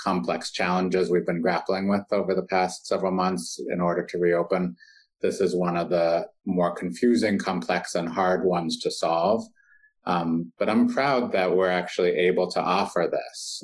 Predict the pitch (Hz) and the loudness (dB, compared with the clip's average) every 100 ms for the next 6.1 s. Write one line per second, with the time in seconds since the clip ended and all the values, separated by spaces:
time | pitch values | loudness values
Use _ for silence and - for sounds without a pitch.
0 | - 85 82 80 _ _ - 87 95 110 | -6 -4 -4 -6 _ _ -6 -4 0 0
1 | - 95 87 87 - - 90 87 80 85 | 0 -2 0 -2 -4 -6 -4 -4 -4 -2
2 | 82 82 80 _ _ _ _ _ - 90 | 0 -2 -4 _ _ _ _ _ -4 2
3 | 90 85 85 85 82 80 - - 98 - | 2 2 2 2 0 -2 -6 -4 -4 -2
4 | 95 90 87 92 - 87 85 - 92 82 | 0 0 -2 -4 -4 -2 -4 -2 -2 0
5 | 87 85 90 92 98 101 95 92 87 90 | 2 2 4 4 6 4 4 2 2 0